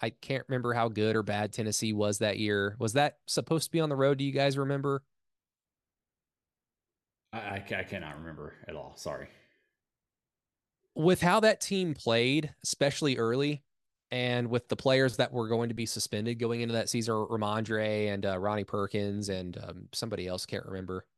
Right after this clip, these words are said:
Speaker 1: uh, Trajan Bridges. Um, that could have gone south for Lincoln very quickly, and he might have never gotten the U S C job because his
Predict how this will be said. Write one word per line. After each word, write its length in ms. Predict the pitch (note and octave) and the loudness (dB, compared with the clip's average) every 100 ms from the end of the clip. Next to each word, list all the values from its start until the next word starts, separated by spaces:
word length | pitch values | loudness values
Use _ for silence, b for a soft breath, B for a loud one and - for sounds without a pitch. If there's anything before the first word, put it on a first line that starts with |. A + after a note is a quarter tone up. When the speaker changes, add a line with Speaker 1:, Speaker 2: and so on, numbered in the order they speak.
| - | -14
Speaker 1:
uh, 120 | - - | -12 -2
Trajan 320 | A#2 A2 G2+ | 0 0 0
Bridges. 520 | G2+ G#2 G#2+ G#2+ - _ _ _ _ _ _ _ _ _ _ _ _ | 0 -2 -4 -6 -10 _ _ _ _ _ _ _ _ _ _ _ _
Um, 520 | A#2+ A#2 A2 G2+ F#2 - _ _ _ _ _ _ _ - | 0 0 0 -2 -8 -12 _ _ _ _ _ _ _ 2
that 260 | G#3+ D4+ | 2 2
could 200 | - F#3 | 2 4
have 140 | D#3 A2+ | 4 2
gone 300 | B2+ A#2+ A2 | 4 4 2
south 460 | - C3+ C3 B2+ | 2 2 2 0
for 160 | - G#2+ | -4 -6
Lincoln 440 | G#2+ G#2 G#2 G2 | -6 -8 -8 -10
very 380 | F#2+ A#2 A2+ A2 | -4 -2 0 -2
quickly, 440 | - A2 A2+ G#2 A#2 | -2 -2 -2 -2 -2
and 120 | A2+ | -2
he 120 | G#3+ | 0
might 200 | G3 E3 | 2 2
have 140 | A2 | 0
never 280 | A#2 A#2+ A#2+ | 0 -2 -2
gotten 280 | A2 A#2+ A2 | 0 0 0
the 80 | G#2+ | -2
U 160 | A2 | 0
S 120 | G#2+ - | 0 -2
C 180 | G#2+ | -4
job 340 | F#2 B2+ C3 A2+ | 0 2 2 2
because 380 | A2 A#2+ A2 - B B B B | -2 0 -2 -4 B B B B
his 380 | D#3 F#3 F3+ | 4 4 4